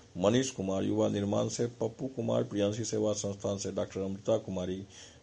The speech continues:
दिलीप कुमार, सपना, सुमन आदि ने कार्यक्रम में भाग लिया।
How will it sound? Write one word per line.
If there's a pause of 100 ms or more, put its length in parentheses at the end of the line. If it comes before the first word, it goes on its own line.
दिलीप
कुमार,
सपना,
सुमन
आदि
ने
कार्यक्रम
में
भाग
लिया।